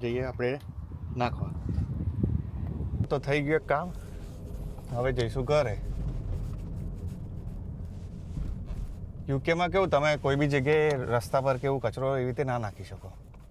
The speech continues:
એનો બધા અનવોન્ટેડ વસ્તુ બહાર મૂકતા હોય છે, પણ એ કેવું કોઈને જોઈતું હોય એ લઈ જાય. પણ આવી રીતે તૂટલી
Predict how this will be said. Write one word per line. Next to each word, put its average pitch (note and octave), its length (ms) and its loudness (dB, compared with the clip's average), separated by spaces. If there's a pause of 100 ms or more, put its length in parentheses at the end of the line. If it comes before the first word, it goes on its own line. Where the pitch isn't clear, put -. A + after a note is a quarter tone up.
(1300)
એનો B2+ 180 0
બધા D3 240 8
અનવોન્ટેડ C3 440 2
વસ્તુ - 180 -4 (100)
બહાર A#2+ 180 6
મૂકતા D3 300 2
હોય G#2 180 2
છે, A#2+ 80 -4 (1120)
પણ C3+ 120 0
એ C#3+ 140 2
કેવું E3+ 200 6
કોઈને C#3 220 4
જોઈતું B2 300 2
હોય A#2+ 180 6
એ B2+ 80 0
લઈ C#3 200 4
જાય. F#2+ 180 -6 (880)
પણ B2 160 -2
આવી B2 200 4
રીતે C3 140 2 (760)
તૂટલી C3+ 380 2